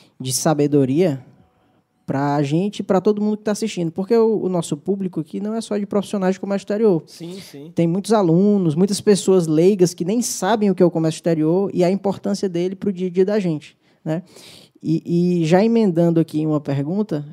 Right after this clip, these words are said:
Speaker 1: sei que você falou aí de, de muita coisa, é, é, do início da sua carreira, e, e, e são muitas, mas eu queria que você,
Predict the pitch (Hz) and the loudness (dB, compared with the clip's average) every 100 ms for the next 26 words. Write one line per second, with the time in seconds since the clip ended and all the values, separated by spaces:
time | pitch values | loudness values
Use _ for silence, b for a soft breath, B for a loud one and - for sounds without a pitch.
0 | - - 160 156 165 156 - 160 - 151 | -18 -6 -6 -4 -4 -6 -4 -4 0 0
1 | 143 147 143 139 139 135 110 131 143 165 | 4 4 2 0 -2 -4 -2 -4 -2 -2
2 | 180 180 147 147 139 135 - b b b | -2 -2 0 0 0 -2 -4 b b b
3 | b 135 127 131 127 135 131 139 135 143 | b -8 -6 -4 -4 -4 -4 -6 -6 -6
4 | 135 131 175 196 180 _ - - 180 - | -6 -2 -2 -2 -4 _ -20 -14 -14 -12
5 | - 175 170 170 170 160 - - 233 196 | -12 -6 -4 -2 -4 -6 -10 -6 -2 2
6 | 175 156 151 139 156 170 175 170 175 175 | 2 2 -4 -4 -2 0 0 0 -2 -2
7 | - 196 190 185 165 | -4 -2 0 0 -2